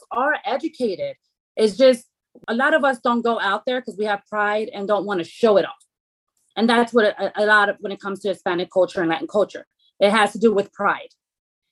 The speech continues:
So we don't really show off what we know or show off how we know. We just wait and want and expect others to think that we don't know or expect them to come to us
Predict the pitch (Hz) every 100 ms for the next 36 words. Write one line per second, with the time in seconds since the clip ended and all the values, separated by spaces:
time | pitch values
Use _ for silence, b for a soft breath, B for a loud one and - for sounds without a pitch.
0 | _ 240 220 208 196 240 233 196 247 240
1 | 240 233 - 208 190 220 202 190 _ -
2 | 208 208 196 156 151 - 170 180 220 180
3 | - 208 185 - _ 202 180 170 151 139
4 | - _ _ 226 233 233 - - 175 180
5 | 208 170 202 196 202 185 - - 190 175
6 | - - - 220 185 - - 196 185 -
7 | - _ 214 - - 214 175 _ _ 175
8 | 160 160 165 180 180 175 - _ 214 214
9 | 233 247 277 - _ _ _ _ 208 202
10 | 196 190 185 _ _ - 214 - - 233
11 | 233 202 190 - 240 240 233 - 226 185
12 | 165 165 _